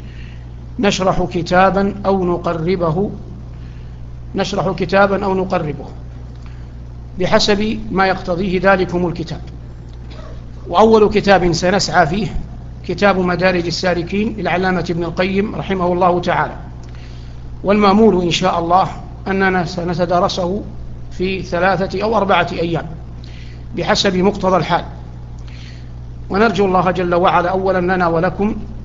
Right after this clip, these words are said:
التوفيق والسداد. يفهم من هذا أن اللقاءات هذه المعني بها في أول المقام هم طلاب العلم، لكن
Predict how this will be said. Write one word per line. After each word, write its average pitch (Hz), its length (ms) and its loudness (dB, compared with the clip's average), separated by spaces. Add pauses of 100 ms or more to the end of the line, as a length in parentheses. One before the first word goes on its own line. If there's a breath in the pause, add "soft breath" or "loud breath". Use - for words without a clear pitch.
(120)
التوفيق 180 480 0
والسداد. 160 520 0 (240)
يفهم 214 340 6
من 190 120 6
هذا 160 380 2 (1120 loud breath)
أن 202 200 4
اللقاءات 190 680 4
هذه 180 480 2 (580)
المعني 190 480 4
بها 175 320 4
في 175 160 -2
أول 190 240 4
المقام 196 580 6 (680)
هم 196 140 4
طلاب 190 400 6
العلم، 160 240 0 (1040 loud breath)
لكن 208 520 4